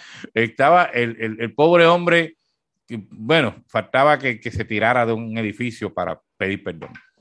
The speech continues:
Y aún así, ¿sabe lo que pasó con Orlando Parga? Le mandaron un referido <laughs> a ética del Senado con un expediente que si ustedes lo llegan a ver,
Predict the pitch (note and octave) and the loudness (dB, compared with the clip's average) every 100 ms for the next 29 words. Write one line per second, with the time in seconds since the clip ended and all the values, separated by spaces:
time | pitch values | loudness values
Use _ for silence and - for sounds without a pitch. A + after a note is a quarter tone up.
0 | _ _ _ _ G#2 E2 F#2 C3 D#3+ G3+ | _ _ _ _ -16 -12 -12 -10 -10 -8
1 | F#3+ B2+ D#3 D#3+ C#3+ B2+ C3 - C3 D#3 | -6 -6 -6 -8 -8 -8 -8 -10 -10 -10
2 | D3+ D#3 D3+ C#3 C#3+ E3 F3 - C4 C#3 | -14 -14 -14 -14 -12 -12 -12 -14 -16 -18
3 | _ _ _ - G#2 G2+ G2 G#2 C#3 F#3+ | _ _ _ -10 -6 -4 -2 0 2 0
4 | F#3 C3 D3+ F3+ E3 C3+ B2+ B2 C3+ B2 | -2 -8 -6 -6 -4 -2 -2 -2 -2 -2
5 | F#2+ F#2 - G2+ _ - - - _ - | -2 -6 -10 -12 _ -20 -20 -20 _ -4
6 | G2+ A2 C#3+ D3+ F3+ - F3 E3+ B2 A#2 | 0 2 0 0 -4 0 0 0 -6 -4
7 | C#3 B2 B2+ A#2 C3+ G#2+ G2+ - _ _ | -4 -4 -4 0 0 0 -2 -10 _ _
8 | _ _ - C3 C3+ F3 F3+ G3 F3+ G3 | _ _ 0 0 2 0 2 2 2 -2
9 | F3+ C3+ A#2 - C3+ E3 E3 D#3+ D3 D#3+ | -4 -6 -10 -4 -2 0 -2 -2 -2 -2
10 | E3+ | -2